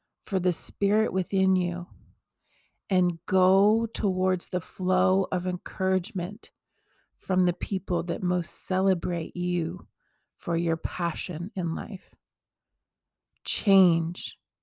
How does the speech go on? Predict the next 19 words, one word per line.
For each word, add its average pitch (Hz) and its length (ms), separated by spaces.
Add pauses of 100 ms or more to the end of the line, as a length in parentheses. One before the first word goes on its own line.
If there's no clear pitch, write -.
(160)
is 175 160
being 165 380
offered, - 520 (840)
one 190 280
that 185 180
easily 233 560
brings 202 400
you 202 80
closer 220 580
to - 140
the 202 120
heart 202 280
of 202 140
yourself 202 720 (760)
and 196 160
your 185 120
more 190 420
aligned 180 580
success. - 800